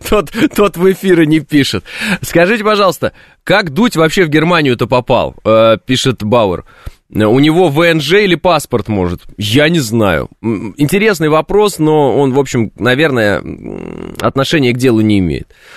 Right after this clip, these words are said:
Ну, чисто теоретически, э, под такого, э, человечка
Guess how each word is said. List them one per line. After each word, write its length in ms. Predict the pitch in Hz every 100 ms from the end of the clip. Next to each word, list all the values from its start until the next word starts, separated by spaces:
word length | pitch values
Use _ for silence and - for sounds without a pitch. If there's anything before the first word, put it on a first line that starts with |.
| - - -
Ну, 280 | 165 214 - _ _ _ _ _ _
чисто 320 | - 240 202
теоретически, 1040 | 185 202 196 170 233 202 147 - 98 82 50 -
э, 420 | 104 107 113 113 104 - - _ _ _ _ _ _ - _ _
под 280 | 160 185 -
такого, 600 | 185 180 190 165 151 143
э, 280 | - 135 127
человечка 1040 | - 151 151 156 196 196 - - 87 71